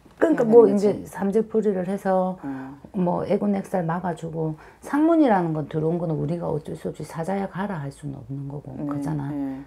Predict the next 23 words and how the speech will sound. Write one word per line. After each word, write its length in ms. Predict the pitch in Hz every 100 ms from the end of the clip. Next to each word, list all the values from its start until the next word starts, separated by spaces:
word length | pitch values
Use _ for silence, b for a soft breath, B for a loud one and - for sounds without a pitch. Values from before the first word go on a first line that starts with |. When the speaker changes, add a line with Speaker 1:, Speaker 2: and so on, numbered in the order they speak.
| -
Speaker 1:
그렇기 240 | 185 190
때문에 280 | 180 160 151 B B -
부모님 400 | 208 220 226 185
전에 240 | 160 156 147
건강 500 | 143 139 170 170 156
수전이라든지, 800 | - 175 190 170 151 135 - -
이게 180 | 214 214
고비라고 600 | - 226 269 269 147 131
그랬잖아. 440 | 131 - 135 135 123 B B
이 80 | -
고비가 400 | - 214 214 165
잘 260 | - 139 151
넘어갈 420 | 220 240 147 147
수 140 | -
있도록 400 | 143 - 143 135
부모님 420 | - 170 185 170 139
전에 320 | 135 139 135
뭔가 440 | 131 151 180 160 147 B B B
가-, 180 | - 165
조그만 460 | 233 226 269 277 214
감기라도 760 | 156 151 151 202 214 220 165
걸렸으면 760 | 143 139 156 151 135 135 143 117 B B B B B
"아, 260 | - 170